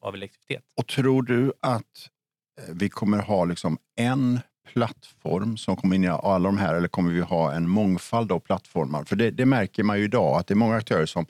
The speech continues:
Speaker 2: försöker vara plattformen där man samlar olika trafikslag.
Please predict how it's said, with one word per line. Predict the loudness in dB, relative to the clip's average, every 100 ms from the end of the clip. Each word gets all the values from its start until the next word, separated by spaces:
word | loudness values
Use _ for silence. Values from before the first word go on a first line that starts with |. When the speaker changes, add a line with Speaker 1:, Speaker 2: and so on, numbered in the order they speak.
| _ _ _ -4
Speaker 2:
försöker | -2 0 2 2 0 0 0
vara | 2 2 2 2
plattformen | -2 -4 -6 -2 2 4 2 2
där | 2
man | 2 0
samlar | -2 0 2 2 4 2
olika | 0 0 -2 -2
trafikslag. | -4 -2 -4 -4 -2 -2 -2 -6